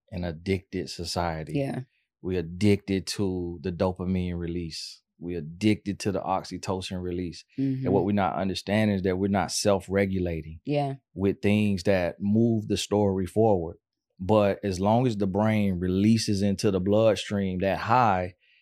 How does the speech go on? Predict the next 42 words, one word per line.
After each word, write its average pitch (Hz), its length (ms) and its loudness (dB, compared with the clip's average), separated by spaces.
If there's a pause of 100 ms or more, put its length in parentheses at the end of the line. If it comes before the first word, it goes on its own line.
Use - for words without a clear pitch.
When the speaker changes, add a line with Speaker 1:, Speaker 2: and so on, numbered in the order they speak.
(160)
Speaker 1:
then 104 640 4 (100)
anything 107 560 2
will 95 140 0
do. 87 360 2 (100)
Speaker 2:
Yeah. 147 240 -2 (180)
Speaker 1:
And 98 140 0
so 101 200 4
men 131 380 4
who 110 540 2
have 107 260 2
multiple 113 500 2
women, 98 380 0 (360)
and 104 160 2
I 127 100 8
was 117 240 2
that 101 260 4
guy. 98 480 0 (100)
Before 110 320 2
Speaker 2:
Mm. 120 40 6
Speaker 1:
I 135 60 4
got 117 240 2
married, 113 440 2
I 117 140 2
was 117 180 0
out 120 300 2
there, 85 280 -4 (300)
but 101 120 4
I 123 100 8
was 107 160 0
doing 131 340 6
it 101 140 -2
because 107 640 4
this 127 280 2
is 120 80 -4
what 104 160 4
I 101 200 2 (140)
thought 117 320 6
a 92 80 0
man 98 460 2
should - 300 -4
do. 117 220 2
Speaker 2:
Mm-hmm. 147 500 -2